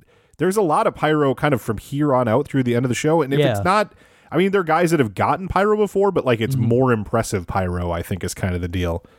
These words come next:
Speaker 1: Tony puts over how The Giant is a diehard for Team W C W.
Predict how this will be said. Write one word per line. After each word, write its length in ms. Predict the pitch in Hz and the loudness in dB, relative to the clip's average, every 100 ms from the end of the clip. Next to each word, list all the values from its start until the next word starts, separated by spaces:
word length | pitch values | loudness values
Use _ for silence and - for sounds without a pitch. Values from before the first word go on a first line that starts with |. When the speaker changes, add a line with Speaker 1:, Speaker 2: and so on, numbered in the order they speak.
| _ _ _ _ _ - | _ _ _ _ _ -4
Speaker 1:
Tony 260 | 185 302 | -2 0
puts 200 | 233 226 | 0 0
over 220 | 214 202 | 0 0
how 120 | 175 180 | 0 0
The 100 | 139 | 0
Giant 500 | 107 143 170 139 120 | 0 0 2 2 0
is 140 | 113 | -2
a 120 | 117 107 | 0 -2
diehard 880 | 92 - 127 151 101 98 85 82 90 _ | -4 -4 0 0 0 -2 -4 -10 -14 _
for 400 | - 117 107 110 | -2 2 4 2
Team 580 | - - 165 101 95 104 | -4 -2 0 2 -2 -8
W 420 | 95 95 90 92 107 | -4 -2 0 0 0
C 400 | - 90 90 101 120 | -2 -4 -4 -6 -4
W. 600 | 113 123 113 95 82 82 | 2 4 4 2 0 -6